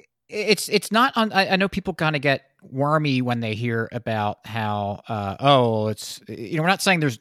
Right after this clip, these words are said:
no competition, like Bitcoin can't have competition or something, or there can't be competition. Mo-, no, there's competition, but only, there's, there's really only one winner. It's kinda like, think about it as, like, language. Is,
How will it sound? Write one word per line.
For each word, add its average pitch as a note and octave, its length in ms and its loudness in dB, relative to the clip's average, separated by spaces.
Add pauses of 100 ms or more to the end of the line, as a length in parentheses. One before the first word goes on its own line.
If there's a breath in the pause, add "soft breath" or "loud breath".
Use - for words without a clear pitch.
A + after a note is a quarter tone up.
no C3 280 4
competition, A#2 1000 -4 (600)
like - 120 -10
Bitcoin B2+ 380 0 (540)
can't C3 280 -2
have A#2 200 -4
competition A#2 600 -4
or G#2 60 -6
something, G#2 440 -8
or G2+ 60 -8
there G2 120 -8
can't B2+ 240 -4
be A#2+ 80 -4
competition. A2 580 -8
Mo-, C3+ 160 -4
no, E3+ 140 4
there's C#3 160 2
competition, C3 760 -2
but G#2 220 -4 (960)
only, B2+ 280 -2
there's, A2 300 -8 (100)
there's G#2+ 160 -10
really B2+ 200 0
only G#2 180 -4
one G2 200 -10
winner. B2 260 -2 (360 loud breath)
It's D3+ 140 -6
kinda G#3+ 300 2
like, C#3+ 260 0
think - 300 -2
about D3+ 300 2
it C3+ 140 2
as, A#2 340 -2
like, A2 220 -6 (220)
language. A2+ 640 -4 (1120)
Is, A#2 300 -2